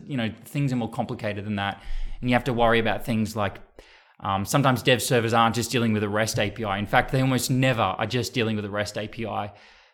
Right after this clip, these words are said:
But, yeah, something to think about. <laughs>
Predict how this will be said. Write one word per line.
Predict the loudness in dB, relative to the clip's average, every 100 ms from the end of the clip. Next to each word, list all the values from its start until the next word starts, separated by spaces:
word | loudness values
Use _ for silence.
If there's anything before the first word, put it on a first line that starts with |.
| _
But, | -2 -2 -6 -16 -20 _ _
yeah, | 0 0 0 -14 0
something | 4 6
to | 6
think | 4 0
about. | 2 4 4 2 -6 4
<laughs> | 6 6 2 0 -6